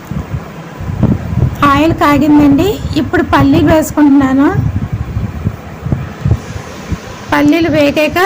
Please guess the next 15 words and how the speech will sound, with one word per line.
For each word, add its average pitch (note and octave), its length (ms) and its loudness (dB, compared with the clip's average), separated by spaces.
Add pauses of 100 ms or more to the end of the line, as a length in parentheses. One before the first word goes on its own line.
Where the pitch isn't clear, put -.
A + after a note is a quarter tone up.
(460)
బౌల్లో D4+ 420 4
తీసుకుని D#4 400 0
పచ్చిశనగపప్పు E4 680 0
వేసుకున్నానండి. C#4 760 2 (1200)
ఇది E4 140 2 (140)
వేగేటప్పుడు D4+ 920 2
కొంచెం E4 280 0
నేను D4 220 6
మినపప్పు D4 500 0
కూడా D#4+ 240 2
రెండు D#4+ 240 2
స్పూన్లు D4 480 2
యాడ్ C4+ 260 0
చేసుకున్నాను. C#4 640 2 (920)
ఇవి D4+ 120 2